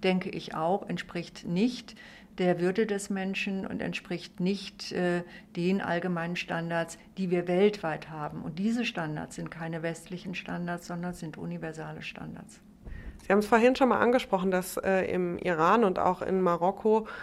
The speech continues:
Speaker 2: vor einigen Jahrzehnten da auch noch ganz andere Standards galten und es eben auch ein staatliches Entschleierungsgebot sozusagen gab.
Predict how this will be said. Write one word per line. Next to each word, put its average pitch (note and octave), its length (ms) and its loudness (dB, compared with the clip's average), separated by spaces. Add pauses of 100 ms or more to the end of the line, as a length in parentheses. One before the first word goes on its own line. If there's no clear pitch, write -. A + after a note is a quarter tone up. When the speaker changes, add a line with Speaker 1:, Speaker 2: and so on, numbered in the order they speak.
(140)
Speaker 2:
vor F#3 680 8
einigen G3+ 380 6
Jahrzehnten G#3 800 4 (280)
da G3 200 12
auch F#3+ 120 8
noch G3+ 180 2
ganz G3 220 8
andere G3+ 380 6
Standards F3+ 520 2
galten A3 420 6
und F3 120 2
es F3 140 -2
eben F3+ 280 0
auch F3 200 2
ein F3+ 260 2
staatliches F3+ 960 0 (300)
Entschleierungsgebot F3 1400 8
sozusagen F3 600 2
gab. E3 340 8